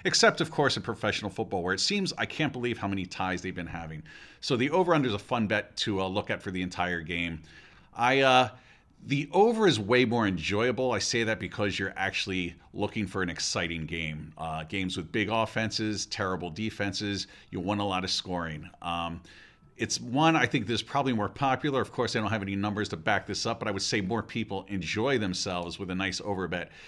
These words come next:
because the unders can be brutal to watch.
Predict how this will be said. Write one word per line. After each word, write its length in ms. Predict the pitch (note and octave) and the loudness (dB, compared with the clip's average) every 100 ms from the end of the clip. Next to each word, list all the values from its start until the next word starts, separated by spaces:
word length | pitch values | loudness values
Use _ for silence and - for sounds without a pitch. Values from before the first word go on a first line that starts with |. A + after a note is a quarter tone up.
| - | -10
because 280 | G#2 C3 G2+ | -6 -2 -2
the 100 | G#2+ | -2
unders 420 | G#2 G#2+ G#2 G2+ | 0 2 2 0
can 240 | - F#2+ | -2 -4
be 420 | E2+ F#2 F2+ E2+ - - - | -2 -2 -2 -4 -8 -14 -12
brutal 360 | F2+ F#2+ F#2 E2+ | -4 -2 -2 -4
to 140 | - | -6
watch. 540 | D#2 C2+ - - - | -6 -10 -8 -10 -10